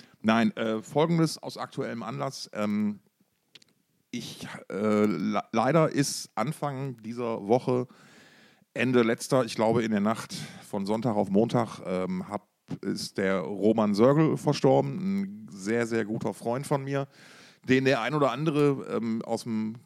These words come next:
unserem Kontext vielleicht als, oder aus unserer Szene als, äh, besser unter seinem Künstlernamen Bembos kennt.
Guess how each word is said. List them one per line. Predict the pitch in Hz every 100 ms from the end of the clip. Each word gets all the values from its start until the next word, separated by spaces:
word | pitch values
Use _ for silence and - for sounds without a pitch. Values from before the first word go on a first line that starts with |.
| -
unserem | 127 113 107
Kontext | - 117 120 110 -
vielleicht | 101 101
als, | - 98 92 -
oder | 98 90
aus | 98 92
unserer | 107 104 92
Szene | - 110 107 101
als, | 92 92 -
äh, | - 95
besser | 110 110 117
unter | 113 107
seinem | 107
Künstlernamen | 107 127 127 113 117
Bembos | 117 143 135 95 - _ _ _ _ _
kennt. | - - 92 78 -